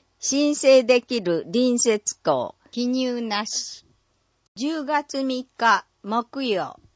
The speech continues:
船木署。十人。本郷署。北方署。大和署。十月三日木曜。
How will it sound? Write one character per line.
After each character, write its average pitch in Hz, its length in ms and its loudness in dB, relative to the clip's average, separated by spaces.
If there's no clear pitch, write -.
船 277 380 4
木 277 200 -6
署。 240 540 2
十 247 400 0
人。 156 440 -6
本 285 360 2
郷 254 300 4
署。 214 540 2
北 262 320 6
方 233 420 4
署。 196 460 2
大 233 380 4
和 220 240 6
署。 185 420 2
十 262 320 0
月 254 340 4
三 226 240 -4
日 190 240 6
木 208 400 -2
曜。 160 380 0